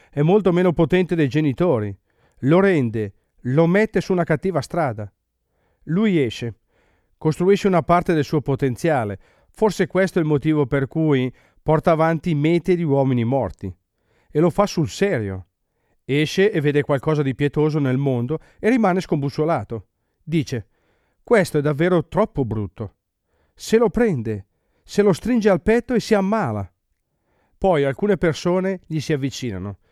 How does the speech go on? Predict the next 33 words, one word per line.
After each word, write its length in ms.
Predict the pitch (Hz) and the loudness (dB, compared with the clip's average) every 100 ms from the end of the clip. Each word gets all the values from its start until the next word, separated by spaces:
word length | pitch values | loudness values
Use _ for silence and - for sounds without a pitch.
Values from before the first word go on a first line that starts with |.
| _ _ | _ _
e 100 | - | -6
gli 100 | 165 | -4
danno 240 | 180 160 156 | 0 0 0
compassione 760 | 170 147 165 - 117 92 95 - _ _ | -2 -2 -4 -4 -6 -6 -10 -14 _ _
e 80 | 156 | -2
la 120 | 185 | 0
cosa 240 | 214 202 220 | 2 0 0
diventa 340 | 180 165 151 | -2 -2 -2
terribilmente 720 | 156 147 170 190 180 170 180 | -2 0 0 -2 -2 -4 -4
complicata. 720 | 143 113 113 107 147 - 110 - _ _ _ _ _ | -6 -6 -6 -6 -6 -6 -14 -18 _ _ _ _ _
Ma 140 | - 143 | -4 0
la 120 | 156 | 0
purezza 440 | - 165 196 - | 0 0 2 0
della 240 | 165 160 151 | 0 2 2
nobiltà 540 | 147 147 143 113 160 | 2 0 -2 -2 -2
di 100 | 151 | -2
quel 240 | 139 143 113 | -2 -2 0
gesto 520 | 139 113 - 113 - _ _ - | -2 -2 -8 -14 -14 _ _ -10
è 80 | |
fuori 320 | 131 - 165 147 | -8 -2 0 0
discussione. 840 | 143 - 139 - 156 139 92 80 _ _ _ _ _ _ _ _ _ _ _ _ _ | -4 -8 -10 -6 -4 -4 -6 -12 _ _ _ _ _ _ _ _ _ _ _ _ _
Dietro 320 | - 160 185 | -4 -2 0
a 40 | 185 | 0
quel 200 | 170 135 | 0 0
gesto 520 | 139 120 - 131 151 _ 139 | 0 -2 -4 -10 -12 _ -4
non 180 | 147 | -2
vi 100 | 139 | 0
è 100 | 175 | 0
nient'altro 600 | 165 151 135 160 165 160 170 | 2 0 -2 0 -2 -2 -4
che 120 | 165 | -4
un 120 | 143 | -4
calcolo 400 | - 147 151 143 | -2 -2 -2 -2
altruistico. 800 | 127 - 123 139 - 110 98 | -2 -4 -6 -6 -8 -12 -12